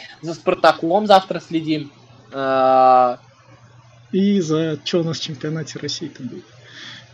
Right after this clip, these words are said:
Speaker 2: Щас
Speaker 1: А в
Speaker 2: скажу.
Speaker 1: чемпионате России там, по-моему, обычный тур совершенно, там ничего такого нет вроде бы. А,
Speaker 2: «Динамо»
Speaker 1: кстати, ЦСКА «Спартак»
Speaker 2: «Зенит».
Speaker 1: не в этом туре играют?
Speaker 2: Нет.
Speaker 1: Нет?
Speaker 2: Нет.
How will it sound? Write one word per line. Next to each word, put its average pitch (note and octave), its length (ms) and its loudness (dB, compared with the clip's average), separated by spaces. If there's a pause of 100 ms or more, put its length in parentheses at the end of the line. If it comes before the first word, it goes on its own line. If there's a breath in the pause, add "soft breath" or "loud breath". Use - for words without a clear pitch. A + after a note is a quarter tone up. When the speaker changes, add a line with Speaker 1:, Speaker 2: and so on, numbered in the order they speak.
Speaker 2:
Щас - 300 -14
Speaker 1:
А D3+ 60 -6
в D3+ 80 -4
Speaker 2:
скажу. D3+ 60 -10
Speaker 1:
чемпионате G3 300 -4
России F#3+ 320 -6 (240)
там, E3 260 -8
по-моему, F3 480 -6
обычный D3+ 480 -8
тур F#3 220 -20
совершенно, B2+ 500 -16
там A2+ 180 -18
ничего - 200 -20
такого A#2+ 240 -20
нет C3 200 -18
вроде A#2 260 -14
бы. - 140 -20
А, F3+ 120 -6
Speaker 2:
«Динамо» F3+ 240 6
Speaker 1:
кстати, G3 320 6
ЦСКА F#3+ 160 6
«Спартак» A#3+ 340 4
Speaker 2:
«Зенит». - 20 -10
Speaker 1:
не F3 80 -4
в F3 40 0
этом A3 220 2
туре E3 320 -2
играют? B2 280 -4 (300)
Speaker 2:
Нет. D#3 520 -8 (1120)
Speaker 1:
Нет? D3+ 200 -10 (540)
Speaker 2:
Нет. E3+ 280 -12